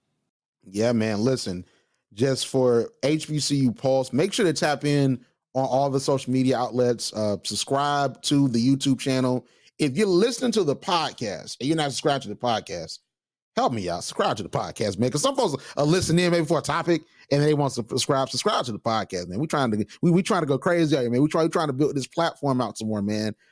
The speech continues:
And just in general, just tap in. And we're gonna be talking about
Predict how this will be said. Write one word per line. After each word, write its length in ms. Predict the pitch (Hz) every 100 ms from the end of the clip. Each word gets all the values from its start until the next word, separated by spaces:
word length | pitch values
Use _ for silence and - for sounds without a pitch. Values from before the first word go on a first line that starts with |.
| _ -
And 240 | 151 139
just 320 | 113 185 -
in 140 | 196 151
general, 340 | 156 175 160
just 220 | 143 131
tap 260 | 170 147 -
in. 220 | 135 110
And 80 | 110
we're 60 |
gonna 180 | 143 160
be 80 | 151
talking 320 | 170 147 143
about 360 | 131 135 127